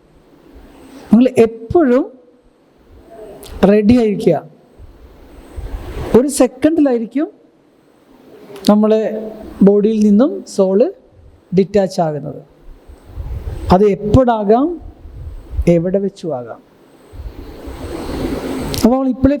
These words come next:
ഫിക്സ് ചെയ്യണം, നമ്മുടെ ലാസ്റ്റ് മൊമെന്റ് എങ്ങനെയായിരിക്കണം. ഇപ്പോഴേ ഫിക്സ് ചെയ്തില്ലെങ്കിൽ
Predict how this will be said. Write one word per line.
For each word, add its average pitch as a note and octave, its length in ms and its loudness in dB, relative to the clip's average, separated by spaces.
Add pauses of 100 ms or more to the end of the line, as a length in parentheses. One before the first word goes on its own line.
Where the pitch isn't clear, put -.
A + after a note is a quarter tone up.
ഫിക്സ് - 300 -2
ചെയ്യണം, E3 300 -2 (760)
നമ്മുടെ G#3+ 260 4 (120)
ലാസ്റ്റ് G#3 460 -4
മൊമെന്റ് G3+ 440 2 (560)
എങ്ങനെയായിരിക്കണം. D#3+ 680 0 (2000)
ഇപ്പോഴേ B3+ 260 0 (100)
ഫിക്സ് - 200 2
ചെയ്തില്ലെങ്കിൽ C4 420 2